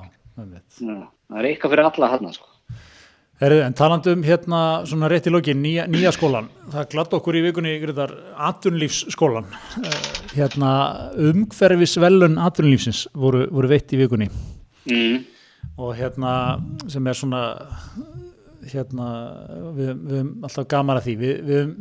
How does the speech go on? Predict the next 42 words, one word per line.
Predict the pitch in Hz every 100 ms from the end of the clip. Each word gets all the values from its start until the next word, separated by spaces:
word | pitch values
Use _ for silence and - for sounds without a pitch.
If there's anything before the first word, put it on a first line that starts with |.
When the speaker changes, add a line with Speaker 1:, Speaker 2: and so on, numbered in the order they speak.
| 165
Speaker 1:
miklir | 147 165
aðdáendur | 180 180 202 - 190 175 180
alls | 180 185 185
þessa, | 170 165
sko, | - 156 151 147 135 - - - - _
hvað | - 143 139
hét, | 139
hérna, | 143 139
já, | 135
viðskiptaþing. | 160 190 - 156 139 120 110 - - - -
Þegar, | 131 127 131
þegar | 131 127
atvinnulífið | 147 156 147 143 139
svona | 139
setur | 151 127 143
á |
sig | 143 143 127
svona, | 143 135 123 107 113 - - - - - - - -
fer | 139
í | 131
svona | 135 135
gírinn | 147 147 135 135 131
að | 131
vera | 131 131
rosalega | 131 131 127
róttækt | 143 151 - 131 - -
og | 131 123 127
nýjungagjarnt | 151 139 127 127 117 -
og, | 120 113 117 123 -
og | 233 226
svona | 165 131 123 127
er | 147
mikið | 160 131 127
bara | 131 120
að | 131
vinna | 131
í |
umhverfismálum | 139 - 143 143 139 135 131 127 123
og | 117 120 117
jörðinni | 139 135 143 147 143 147 147 143
og |
eitthvað | 135 135 151 139